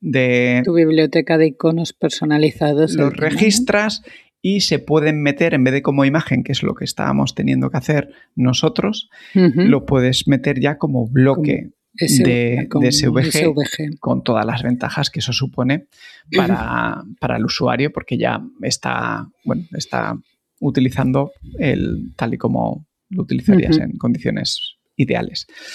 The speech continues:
Speaker 1: Luego, mejoras de, de apis. Pues la Abilities A P I sigue mejorando, la de
Speaker 2: Ujú.
Speaker 1: Interactivity A P I también, y la de Block Bindings, eh, añade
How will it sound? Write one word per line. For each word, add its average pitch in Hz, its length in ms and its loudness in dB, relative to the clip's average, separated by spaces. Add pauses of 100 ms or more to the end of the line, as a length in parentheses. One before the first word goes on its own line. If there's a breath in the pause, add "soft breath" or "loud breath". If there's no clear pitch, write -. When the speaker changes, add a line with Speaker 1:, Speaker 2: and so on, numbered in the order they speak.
(400 loud breath)
Speaker 1:
Luego, 160 260 2
mejoras 175 460 2
de, 143 340 2
de 127 180 0
apis. - 320 -6
Pues 131 280 -4
la 113 360 -2
Abilities 135 560 0
A 135 120 2
P 139 180 2
I 143 40 0
sigue 123 320 0
mejorando, 175 720 2
la 127 220 0
de - 100 2
Speaker 2:
Ujú. - 100 6
Speaker 1:
Interactivity 139 680 2
A 131 120 0
P 127 160 2
I 127 80 -2
también, 175 420 2 (440 loud breath)
y 143 240 6
la 127 200 4
de 123 140 2
Block 147 300 2
Bindings, 180 840 0
eh, 135 440 2
añade 143 800 2